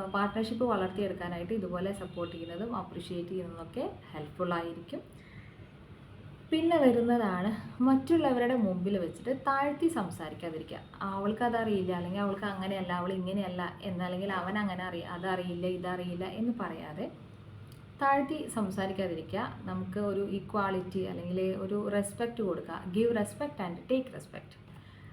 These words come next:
നമ്മൾ ആ ആളിനെ റെസ്പെക്റ്റ് ചെയ്യുന്നുണ്ടെങ്കിൽ obviously ആൾ തിരിച്ച് നമ്മളെ റെസ്പെക്റ്റ് ചെയ്യും.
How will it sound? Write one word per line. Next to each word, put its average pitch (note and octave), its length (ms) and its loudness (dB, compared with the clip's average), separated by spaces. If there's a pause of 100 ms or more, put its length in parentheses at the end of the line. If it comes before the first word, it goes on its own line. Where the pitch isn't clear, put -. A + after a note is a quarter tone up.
(140)
നമ്മൾ G3 280 4
ആ B3 120 4
ആളിനെ A3 720 4
റെസ്പെക്റ്റ് G3 420 -2
ചെയ്യുന്നുണ്ടെങ്കിൽ F#3 520 -2
obviously F#3+ 720 -2
ആൾ F3+ 240 0
തിരിച്ച് F3+ 340 -4
നമ്മളെ F3 260 -6
റെസ്പെക്റ്റ് A#3 400 -4
ചെയ്യും. D3 200 -10